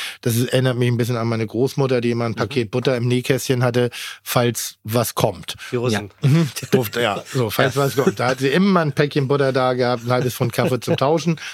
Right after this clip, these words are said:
Speaker 1: und ich glaube auch heimlich ein Päckchen kippen.
Speaker 2: Ja.
Speaker 1: So, ne, das ist so aus der Story raus. Sicherlich ist das, aber wenn ich mein Leben mit Ängsten so sehr fütter
Speaker 2: Aber das hat ja mit Angst nichts zu tun.
Speaker 1: Doch schon.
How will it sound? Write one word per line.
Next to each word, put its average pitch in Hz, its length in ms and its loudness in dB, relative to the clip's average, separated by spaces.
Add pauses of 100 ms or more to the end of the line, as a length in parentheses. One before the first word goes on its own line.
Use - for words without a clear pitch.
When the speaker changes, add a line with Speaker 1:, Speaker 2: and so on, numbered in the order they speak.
Speaker 1:
und 135 140 2
ich 117 80 -2
glaube 120 200 0
auch 117 120 -2
heimlich 120 280 -2
ein 262 100 6
Päckchen 127 360 0
kippen. 98 300 -8 (100)
Speaker 2:
Ja. 120 260 4
Speaker 1:
So, 120 100 2
ne, 143 200 4
das 175 180 2
ist 156 120 0
so 147 120 2
aus 139 180 -2
der 127 120 2
Story 170 400 2
raus. 147 420 0
Sicherlich 135 500 2
ist 123 200 -2
das, 127 180 0
aber 117 260 0 (300)
wenn 123 140 -2
ich 104 80 -2
mein 113 160 -2
Leben 135 260 0
mit 120 180 -4
Ängsten 131 380 -2
so 127 220 0
sehr 120 240 0
fütter 131 340 0 (320)
Speaker 2:
Aber 110 100 -8
das - 100 -6
hat 165 80 0
ja 143 80 -2
mit 113 120 -4
Angst 156 220 -4
nichts - 160 -12
zu - 80 -8
tun. - 160 0
Speaker 1:
Doch - 40 0
schon. 90 200 -8